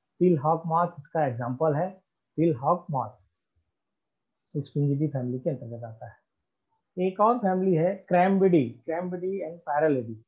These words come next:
ना, इसके तहत आते हैं grass मॉथ, ना। तो ये जो है इसके जो mouth parts का जो labial palps है वो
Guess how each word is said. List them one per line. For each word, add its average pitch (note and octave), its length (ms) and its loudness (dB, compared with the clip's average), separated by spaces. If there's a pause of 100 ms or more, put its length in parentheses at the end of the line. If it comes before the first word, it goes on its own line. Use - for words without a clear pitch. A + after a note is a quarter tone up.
(220)
ना, G#3+ 120 -8
इसके F#3 300 -10
तहत F3 300 -6
आते C#3+ 240 -8
हैं F#3 240 -6 (320)
grass D#3 540 0
मॉथ, B2 200 -6 (800)
ना। D3+ 140 -6 (3750)
तो G3 160 2
ये F#3 360 0
जो A3 100 2
है F3+ 320 -2
इसके - 440 -4
जो A3 100 0
mouth F#3+ 340 0
parts F3+ 360 -2
का G3+ 160 -2
जो F#3+ 140 -6
labial E3 460 2
palps D#3+ 400 -4
है D3 240 -4
वो G3 300 0